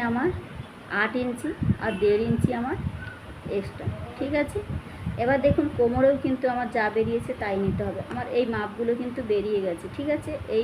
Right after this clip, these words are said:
মাপগুলোকে নিয়েই কিন্তু আমি এখানে ড্রয়িংটি করছি। তো এবার দেখুন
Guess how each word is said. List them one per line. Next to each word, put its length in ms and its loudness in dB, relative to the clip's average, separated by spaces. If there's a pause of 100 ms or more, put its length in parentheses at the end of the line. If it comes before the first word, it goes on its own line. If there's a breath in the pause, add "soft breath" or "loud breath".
(140)
মাপগুলোকে 600 0 (100)
নিয়েই 280 0
কিন্তু 280 -4
আমি 200 0
এখানে 200 -6 (120)
ড্রয়িংটি 360 0 (100)
করছি। 340 -6 (640 loud breath)
তো 60 -2 (200)
এবার 160 4 (100)
দেখুন 260 0